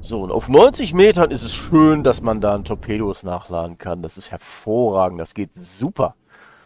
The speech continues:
Das geht super. Und weil diese ganzen anderen Frachter so unglaublich schön viel Lärm machen, wird niemand in,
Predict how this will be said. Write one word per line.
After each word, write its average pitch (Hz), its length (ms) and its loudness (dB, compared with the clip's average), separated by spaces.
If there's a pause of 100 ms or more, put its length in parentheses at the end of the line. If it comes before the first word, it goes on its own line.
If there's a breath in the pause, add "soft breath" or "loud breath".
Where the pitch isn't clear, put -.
(1000 soft breath)
Das 113 320 -4
geht 123 140 -8
super. 151 240 -4
Und 113 160 0
weil 139 140 8
diese 143 160 -4
ganzen 170 280 0
anderen 220 300 2
Frachter 139 340 -2
so 147 120 -4
unglaublich 214 340 -2
schön 214 220 -2
viel 147 160 -2
Lärm 175 260 6
machen, 120 320 0 (720 soft breath)
wird 113 380 -2
niemand 185 420 2
in, 151 560 -6